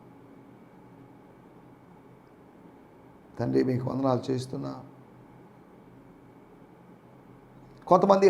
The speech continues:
హాస్పిటల్స్లో ఉన్నారు, హాస్పిటల్స్లో అడ్మిట్ అయ్యారు. వారు ఎప్పుడు డిశ్చార్జ్ అయ్యి వస్తారో తెలియని పరిస్థితి. అబ్జర్వేషన్లో పెట్టామని చెప్పే డాక్టర్లు హాస్పిటల్లో. ప్రభువా,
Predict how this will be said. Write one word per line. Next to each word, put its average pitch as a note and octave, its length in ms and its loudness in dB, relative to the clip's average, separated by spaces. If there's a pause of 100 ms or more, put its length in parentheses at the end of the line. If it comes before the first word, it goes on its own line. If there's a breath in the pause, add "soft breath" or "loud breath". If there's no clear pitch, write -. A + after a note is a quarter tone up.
హాస్పిటల్స్లో F#3+ 720 0 (200)
ఉన్నారు, C3 280 -8 (1400)
హాస్పిటల్స్లో C3 580 -2
అడ్మిట్ C#3 380 -4
అయ్యారు. F#2+ 300 -10 (1400)
వారు D3+ 200 8
ఎప్పుడు F3+ 200 2 (120)
డిశ్చార్జ్ D3+ 440 0
అయ్యి C#3+ 120 4
వస్తారో C#3 400 -2
తెలియని B2+ 320 -2
పరిస్థితి. - 420 -14 (1500)
అబ్జర్వేషన్లో F3+ 680 6
పెట్టామని D3+ 500 0
చెప్పే C#3 300 -2
డాక్టర్లు B2+ 420 -10 (200)
హాస్పిటల్లో. A#2 580 -6 (1500)
ప్రభువా, B2+ 320 2